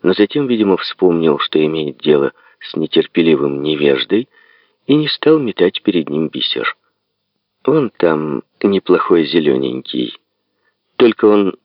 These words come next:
постарше других. Собственно, он у меня уже разговаривает». «Вот и чудесно, именно то, что надо. Сколько вы за него хотите?» «Так у меня же много хороших. Давайте я вам покажу».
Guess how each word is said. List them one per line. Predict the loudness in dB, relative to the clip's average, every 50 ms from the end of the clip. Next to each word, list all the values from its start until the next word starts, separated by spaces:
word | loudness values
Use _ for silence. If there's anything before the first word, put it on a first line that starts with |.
| _ _ _
постарше | 0 0 0 0 0 0 0 0 -2 -4 -4
других. | -2 -2 -4 -4 -6 -8 -10 -10 -10 -14 -16 _ _ _ _ _ _ _ _
Собственно, | -4 0 0 0 0 -2 -4 0 0 2 4 4 4 2 0 -2 _ _ _
он | 0 0 0
у | 0
меня | 0 2 2 2 2
уже | 2 2 2 0 0
разговаривает». | 0 0 0 2 2 2 2 0 -2 -4 -4 -8 -8 -10 -10 -12 _ -20 -20 _ _ _ _ _ _ _ _ _ _ _ _ _
«Вот | -20 -20 -18 -18 -18 -18 -18
и | -10
чудесно, | -4 -4 -2 0 2 2 0 0 -2 -6 -8 -8 -8 -10 -6 _
именно | 0 2 2 2 2 0 0
то, | 0 -2 -2
что | -2 -4 -4
надо. | -6 -6 -6 -8 -12 -12 -16 -16 _ _ -20 _ _ _ _ _ _ _ _ _ -10
Сколько | -8 -8 0 2 2 2 2 0
вы | -2 -2
за | -2 -2 -4
него | -2 -2 -2
хотите?» | 0 0 -2 -4 -4 -8 -8 -10 -10 -10 -12 -12 -12 -12 -12 -12 -14 -18 _ _ -20 -20 -20 -20 _ _ _ _ _ _ _ _ _ _ _ -20 -20 -20 -20 -20 -20 _ -6
«Так | -6 -4 -2
у | -2
меня | 0 0 0 0
же | -2 -2
много | -2 0 2 2 0 0 -2
хороших. | -2 0 0 2 2 2 0 0 -4 -6 -8 -6 -6 -4 -4 -6 -8 -12 _ _ _ _ _
Давайте | -14 -14 -12 -12 -2 2 2 4 4 2 2 0
я | 0 0
вам | 0 -2
покажу». | -4 -4 0 0 0 2 2 -2